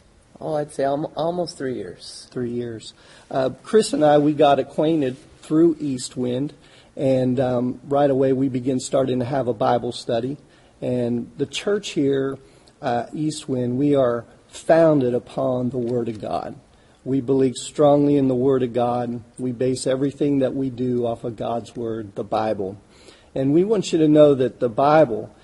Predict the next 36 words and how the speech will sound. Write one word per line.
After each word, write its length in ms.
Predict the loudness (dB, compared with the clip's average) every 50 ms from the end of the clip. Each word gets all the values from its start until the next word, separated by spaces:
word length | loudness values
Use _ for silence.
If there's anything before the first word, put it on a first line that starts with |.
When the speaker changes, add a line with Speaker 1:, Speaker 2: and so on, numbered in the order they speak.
| _ _ _ _
Speaker 2:
can 220 | -8 -6 -6 -6
change 480 | -6 -8 -6 -4 -2 0 0 0 -2 -2
your 100 | -4 -4
life. 300 | -4 -4 -4 -6 -8 -8 -8
It's 220 | -8 -8 -8 -4
relative 720 | 0 2 4 4 4 2 2 0 -2 -2 0 -2 -2 -4 -8 -16 -16
to 140 | -12 -8 -6
you 180 | -4 -2 -4 -4
today, 680 | -4 -8 -10 -6 -4 -2 -2 0 0 0 -2 -4 -6 -12 -20 _ _ _ _ _ _ _
and 160 | -8 -6 -2 0
I 120 | 0 -2
can 180 | 0 -2 -2 0
remember 360 | 2 2 2 4 4 2 2
how 280 | 2 2 2 2 2
it 100 | 2 -2
speaks 480 | -6 -12 -10 -8 -8 -8 -8 -8 -12 -16
to 140 | -10 -6 -4
you. 320 | -4 -2 0 0 0 0 0
I 80 | -2
can 180 | -2 -4 -6 -6
remember 380 | -4 -2 0 0 0 0 -2
when 180 | -2 -2 -2 0
I 140 | 0 0 2
was 460 | 2 2 0 -2 -2 -4 -6 -8 -10 _ _ _ _ _ _ _ _
first 280 | -2 0 0 0 -2 -4
starting 420 | 0 4 6 6 6 6 6 6
out 260 | 6 6 6 6 6 4
on 100 | 4 2
my 160 | 2 2 0
journey 400 | 0 -2 -2 -2 0 0 0 0
with 220 | -2 -2 -4 -4
the 100 | -4 -4
Lord 440 | -2 0 0 2 2 2 0 0 -2
and 100 | -4 -4
how 220 | -2 0 0 2
that, 280 | 2 4 2 2 2 -2